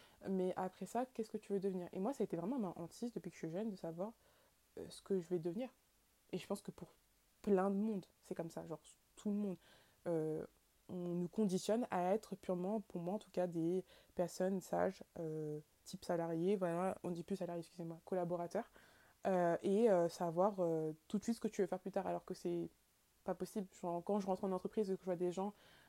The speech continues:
euh, je suis tellement contente pour eux s'ils ont trouvé leur univers et leur cadre, euh, d'entre-, de, bah, en entreprise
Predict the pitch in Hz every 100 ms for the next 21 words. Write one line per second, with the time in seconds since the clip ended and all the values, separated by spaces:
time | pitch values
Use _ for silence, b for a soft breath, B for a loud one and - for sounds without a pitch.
0 | - 180 170 165 - - 185 - 196 196
1 | 196 196 - 196 196 - 185 175 - 180
2 | 196 185 190 196 190 190 185 190 - 196
3 | 180 175 175 b - 190 - 208 196 185
4 | 180 170 165 160 175 - 170 165 160 165
5 | - _ _ _ _ _ - 180 175 170
6 | 175 185 - 202